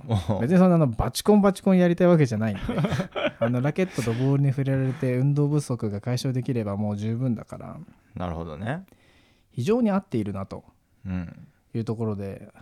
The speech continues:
Speaker 2: まあ、新年早々ちょっとそういうところ
Speaker 1: うん。
Speaker 2: 飛び込んでこようかなと思っております。
Speaker 3: おー、しかも新しいコミュニティっていうと、そこで新たな出会いとかもありそうだしね。
Speaker 2: そうなんよ。
Speaker 1: そうだね。
Speaker 2: なかなか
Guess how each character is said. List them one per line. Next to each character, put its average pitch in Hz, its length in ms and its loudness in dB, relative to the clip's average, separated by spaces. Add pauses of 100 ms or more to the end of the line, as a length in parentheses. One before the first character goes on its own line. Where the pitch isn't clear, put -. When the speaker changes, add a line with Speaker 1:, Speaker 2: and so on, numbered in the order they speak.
(300)
Speaker 2:
ま 98 360 -4
あ、 - 40 -14 (280)
新 139 280 0
年 107 100 0
早 107 240 -4
々 104 220 -6
ち - 80 -8
ょ - 20 -2
っ 104 40 -6
と 98 100 -10
そ 127 160 -4
う - 20 0
い 131 40 0
う - 20 -4
と 131 100 -6
こ 131 140 -2
ろ 143 180 0 (300)
Speaker 1:
う 101 40 -6
ん。 101 300 -4 (300)
Speaker 2:
飛 107 100 -4
び 143 80 6
込 202 140 4
ん - 20 4
で 143 80 2
こ 113 100 -2
よ 110 40 0
う 104 60 -4
か 95 80 -8
な 92 100 -8
と 101 100 -10
思 98 120 -6
っ - 20 -12
て - 80 -10
お 95 40 -6
り 98 40 -10
ま 110 100 -12
す。 - 160 -18
Speaker 3:
お 123 340 -2
ー、 - 20 -4
し - 80 -14
か 127 80 -10
も 120 120 -4
新 190 220 2
し 180 160 0
い - 40 0
コ 135 120 -2
ミ 123 60 -4
ュ 120 60 -2
ニ 117 80 -4
テ 123 100 -6
ィ 117 80 -2
っ - 20 -12
て 113 100 -12
い 107 40 -6
う 101 40 -10
と、 110 240 -8
そ 131 120 -8
こ 143 120 2
で 135 320 0
新 139 200 0
た 113 100 -8
な 107 100 -6
出 120 160 0
会 131 120 2
い - 20 -4
と 107 100 -10
か 104 120 -14
も 104 100 -12
あ 110 40 -8
り 113 60 -8
そ 120 120 -10
う - 20 -10
だ 101 100 -16
し - 100 -20
ね。 107 100 -12
Speaker 2:
そ 123 160 2
う 113 100 8
な 92 120 -2
ん - 60 -10
よ。 71 220 -10 (160)
Speaker 1:
そ 113 160 -2
う - 20 0
だ - 120 -4
ね。 67 280 -8 (220)
Speaker 2:
な 123 140 2
か 147 100 6
な 147 100 8
か 143 420 6